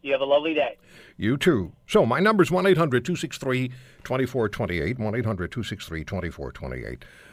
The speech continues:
Speaker 2: I really wanted an opportunity to speak to somebody on the left in the United States about this issue, about what's going on emotionally and what's going on as far as politics is concerned and why this whole dysfunctional apparatus seems to be falling apart.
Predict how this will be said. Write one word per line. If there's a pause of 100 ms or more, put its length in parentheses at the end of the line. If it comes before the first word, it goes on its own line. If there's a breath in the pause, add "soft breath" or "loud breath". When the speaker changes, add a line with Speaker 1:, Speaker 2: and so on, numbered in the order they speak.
(120)
Speaker 2:
I
really
wanted
an
opportunity
to
speak
to
somebody
on
the
left
in
the
United
States
about
this
issue,
about
what's
going
on (540 soft breath)
emotionally
and
what's
going
on
as
far
as
politics
is
concerned
and
why
this (460 soft breath)
whole
dysfunctional
apparatus
seems
to
be
falling
apart.